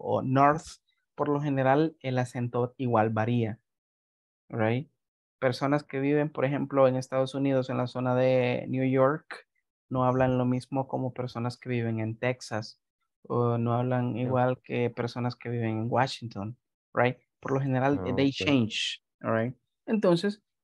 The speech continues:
Speaker 1: debido a eso, igual tenemos variaciones en cuanto a la pronunciación. Es como el español,
Speaker 2: Ok.
Speaker 1: all right? Acá lo hablamos de una manera,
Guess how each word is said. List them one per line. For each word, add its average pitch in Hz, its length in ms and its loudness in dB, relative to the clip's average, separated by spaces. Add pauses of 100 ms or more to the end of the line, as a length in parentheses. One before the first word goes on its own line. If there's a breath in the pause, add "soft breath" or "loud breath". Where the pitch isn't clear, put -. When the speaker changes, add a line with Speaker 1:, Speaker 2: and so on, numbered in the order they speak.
Speaker 1:
debido 185 280 6
a 147 100 8
eso, 151 180 -2
igual 131 500 2
tenemos 123 440 -2
variaciones 117 840 -4
en 113 160 -6
cuanto 110 300 -6
a 113 40 -4
la 110 120 -4
pronunciación. 104 720 -8 (480)
Es - 140 -4
como 190 220 0
el 196 80 4
español, 165 560 2
Speaker 2:
Ok. 107 460 -6 (200)
Speaker 1:
all 120 100 4
right? 131 260 4
Acá - 240 0
lo 139 80 4
hablamos 151 400 2
de 147 80 -4
una 147 180 -4
manera, 165 500 -2